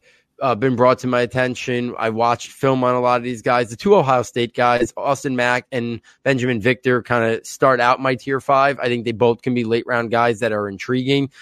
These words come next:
Uh, both Austin Mack and Victor, pretty good athleticism, you know, pretty good at the catch point. Uh, guys that if they were playing anywhere else but Ohio State, that was so loaded,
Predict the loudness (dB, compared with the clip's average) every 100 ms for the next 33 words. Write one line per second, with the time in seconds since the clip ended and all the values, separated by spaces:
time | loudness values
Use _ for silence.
0 | -20 -2 2 4 2 2 2 4 2 2
1 | 0 0 0 0 -2 -2 -2 -2 -2 -2
2 | -2 -2 0 0 0 0 0 -2 -4 0
3 | 2 2 0 _ _ _ -2 -2 0 0
4 | 4 4 4 0 2 2 -2 -4 0 2
5 | 2 0 -8 _ _ 0 0 -2 -6 -10
6 | _ _ _ -6 0 0 0 0 2 2
7 | 0 -4 _ _ _ -6 -2 2 2 0
8 | -4 -2 0 2 0 0 0 0 -2 0
9 | 0 0 -4 -2 -2 0 0 0 -4 -4
10 | 0 2 0 _ _ _ 0 0 -2 0
11 | 0 2 4 4 4 0